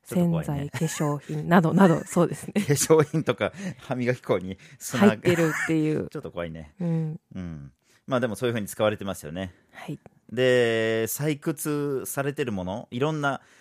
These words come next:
Speaker 1: 鉱物資源とかね、採掘されているんだけれども、
Speaker 2: うんうん。
Speaker 1: 採掘されてるものの中で、砂とか、まあ、砂利を含めると、これが、え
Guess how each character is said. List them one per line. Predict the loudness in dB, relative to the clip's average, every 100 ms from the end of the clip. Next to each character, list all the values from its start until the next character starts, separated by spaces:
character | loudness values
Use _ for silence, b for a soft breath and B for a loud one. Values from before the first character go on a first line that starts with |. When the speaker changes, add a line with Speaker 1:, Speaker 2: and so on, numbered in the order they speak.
| b
Speaker 1:
鉱 | -2 0
物 | 0
資 | -2
源 | 0 -2
と | -2
か | -4
ね、 | -4
採 | 0 0
掘 | 2 -2
さ | -2 0
れ | 2
て | 2
い | 4 2
る | 2
ん | 2
だ | 0
け | 0
れ | -2
ど |
も、 | -2
Speaker 2:
う |
ん |
う | -4
ん。 |
Speaker 1:
採 | -2 -2
掘 | -4 -2
さ | 0
れ | 0
て | -2
る | -2
も | -2
の | -2
の | 0
中 | 0 0
で、 | 2 2 B B B B
砂 | -4 0 0
と | -2
か、 | -4 -4 -2
ま | -4
あ、 | -2
砂 | 2 2
利 | 4
を | 0
含 | -2 -4
め | -2
る | -4
と、 | -2 -2 0 -4 b b
こ | -2
れ | 0
が、 | 2 2 0 -4 -6
え | -2 0 0 -2 -6 -8 -12 -14 -16